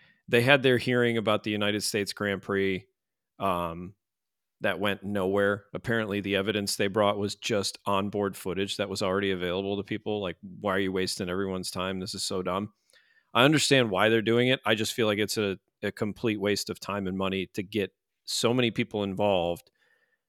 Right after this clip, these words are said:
to basically dismiss them as, "You guys are being idiots. Why did you even bring this up?" And then the second thing about Haas is that I read it today that Hulkenberg has asked that all of the upgrades that they brought to coda be taken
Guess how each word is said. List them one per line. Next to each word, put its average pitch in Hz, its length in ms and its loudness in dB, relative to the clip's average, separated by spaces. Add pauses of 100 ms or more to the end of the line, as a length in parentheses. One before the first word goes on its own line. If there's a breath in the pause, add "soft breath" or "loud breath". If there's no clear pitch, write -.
(300)
to 131 100 2
basically 120 520 4
dismiss 101 500 -2
them 92 240 -6
as, 87 380 -4
"You 107 100 -2
guys 107 220 2
are 107 60 -2
being 101 240 -2
idiots. 92 500 -4 (240)
Why 95 160 -2
did 95 120 -4
you 98 120 -6
even 92 160 -8
bring 90 180 -4
this 87 220 -8
up?" 50 180 -10 (1500)
And 120 140 0
then 117 100 2
the 107 80 0
second 180 360 4
thing 110 160 0
about 92 240 -2
Haas 107 480 -4
is 107 220 -6
that 110 160 2
I 98 40 4
read 117 220 6
it 113 160 -2
today 107 680 2 (340)
that 101 340 2
Hulkenberg 113 680 4
has 104 180 -4
asked 98 400 0
that 98 200 -2 (120)
all 202 180 6
of 190 120 8
the 185 100 8
upgrades 131 480 6
that 120 100 0
they 135 80 4
brought 127 260 6
to 135 60 2
coda 131 360 6
be 104 160 0
taken 113 420 0